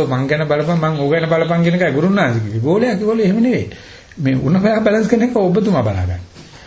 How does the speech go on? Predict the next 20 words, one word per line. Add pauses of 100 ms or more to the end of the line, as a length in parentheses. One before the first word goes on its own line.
උණ
ගහ
උඩ
වැටෙන්නේ
නැති
එක
මම
බලාගන්නම්"
කියලා.
ඉතින්
සරුවචනන්සේ
කියනවා
"මං
ඉතින්
ගෝලයා
කියන
එක
තමයිලු
ආරක්ෂා
කරන්නේ.